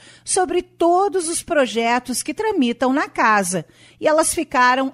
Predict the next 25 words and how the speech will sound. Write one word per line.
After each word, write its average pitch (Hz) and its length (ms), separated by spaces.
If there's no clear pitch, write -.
assim 226 460
compostas. 214 1000
Na 339 140
Comissão 240 480
de 196 100
Orçamento, 190 840
Finanças, 196 840
Fiscalização 202 1000
e 143 80
Controle, 226 840
atuarão 214 720
o 180 60
vereador 180 580
Aldo 170 380
da 156 160
Silva, 151 420
do 143 120
P 202 160
T, 214 440
vereador 226 540
Marcelo 247 680
Dondé, 247 400
do 175 120
P 226 160
P, 214 520